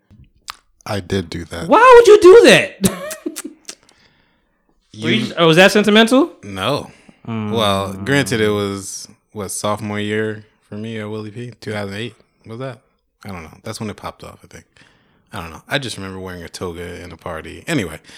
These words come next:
Speaker 1: so, um, so the reason why I picked Beam Me Up Scotty over Internet Tape is because
Speaker 2: Internet Tape, you better put some respect on that name.
Speaker 1: Whatever.
Speaker 2: <laughs>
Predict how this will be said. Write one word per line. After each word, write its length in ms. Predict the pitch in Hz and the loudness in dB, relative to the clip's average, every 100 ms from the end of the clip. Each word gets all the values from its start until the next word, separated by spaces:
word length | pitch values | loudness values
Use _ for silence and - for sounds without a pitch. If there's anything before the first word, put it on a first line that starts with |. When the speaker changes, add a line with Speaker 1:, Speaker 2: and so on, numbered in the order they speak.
| - - | -20 -12
Speaker 1:
so, 540 | - 185 131 123 127 - - | -2 0 2 0 -6 -10 -2
um, 480 | 127 127 123 117 101 _ - | 2 4 2 0 -8 _ -8
so 420 | - 147 123 - _ - | 0 2 2 -4 _ -10
the 160 | 117 | -2
reason 220 | 127 175 160 | 2 2 2
why 120 | 131 | 0
I 40 | |
picked 380 | - 113 - 85 | 0 -4 -8 -10
Beam 220 | 101 107 | -4 -2
Me 140 | 104 101 | -2 -6
Up 100 | - | -8
Scotty 540 | - 104 98 95 90 | -8 -4 -4 -6 -8
over 400 | - 92 90 - _ - | -10 -10 -10 -14 _ -10
Internet 260 | 117 101 - | -6 -6 -8
Tape 300 | 92 101 _ _ _ _ _ _ _ _ _ | -12 -14 _ _ _ _ _ _ _ _ _
is 180 | 104 95 | -14 -12
because 720 | 95 - 123 104 95 - - _ - | -14 -10 -4 -4 -4 -10 -16 _ -6
Speaker 2:
Internet 300 | 131 117 - | -4 -4 -6
Tape, 160 | 110 | -6
you 40 | 110 | -6
better 140 | 110 | -10
put 140 | - | -12
some 80 | - | -16
respect 320 | 104 - 113 | -16 -12 -12
on 80 | 131 | -14
that 120 | 143 | -18
name. 220 | - - 143 _ _ 240 160 | -20 -20 -20 _ _ -8 -6
Speaker 1:
Whatever. 340 | 135 104 - | -4 -6 0
Speaker 2:
<laughs> 840 | 349 - 254 - - - - - | 0 2 0 0 -4 -4 -6 -6